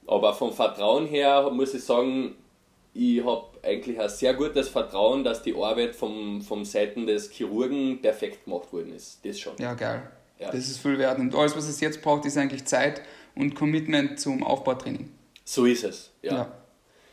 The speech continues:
Speaker 1: Und wir haben auch gesagt, wir werden da im, im Programm gleich ein bisschen noch auf, ähm,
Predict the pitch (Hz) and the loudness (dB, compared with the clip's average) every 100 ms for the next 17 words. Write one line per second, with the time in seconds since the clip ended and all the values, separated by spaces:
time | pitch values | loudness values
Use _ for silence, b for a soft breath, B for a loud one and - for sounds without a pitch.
0 | b 107 120 135 139 139 - 135 135 131 | b 0 6 6 6 4 4 0 2 4
1 | 120 120 120 113 110 104 107 107 104 101 | 4 6 4 2 -4 -4 -6 -4 -4 -2
2 | 101 117 117 110 107 110 104 - - 110 | -2 0 4 6 6 4 0 -6 -10 -8
3 | - 127 - 127 120 113 110 - 101 101 | -4 -2 4 4 4 2 0 -4 2 4
4 | 101 104 - - 98 98 95 95 92 | 4 -2 -8 -2 0 0 -4 -12 -14